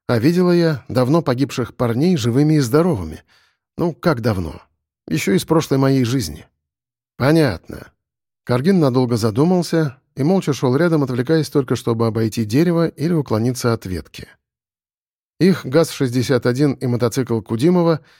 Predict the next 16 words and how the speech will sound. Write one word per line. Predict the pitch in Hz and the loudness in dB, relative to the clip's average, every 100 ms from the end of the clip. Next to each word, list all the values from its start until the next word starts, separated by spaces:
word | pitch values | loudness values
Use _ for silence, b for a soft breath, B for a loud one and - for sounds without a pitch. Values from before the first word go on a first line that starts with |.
| b b | b b
за | - 131 | -2 0
три | 214 | 0
с | 220 | 0
половиной | 156 160 175 160 | 2 2 4 2
часа | - 120 160 | 0 0 2
домчали | 147 117 151 156 | 2 0 0 2
их | 151 123 | 2 2
до | 127 | 2
аэродрома | 120 117 123 139 135 | 2 2 2 0 0
в | |
Сызрани. | - 165 101 87 73 - _ _ _ _ | 0 0 0 -6 -12 -16 _ _ _ _
Лена | 113 156 196 | -2 2 2
плакала | 147 113 151 147 135 | 0 0 0 0 0
почти | 117 - - | -2 -4 -6
всю | 120 127 | -4 -2
дорогу. | 113 123 113 80 | 0 0 -2 -6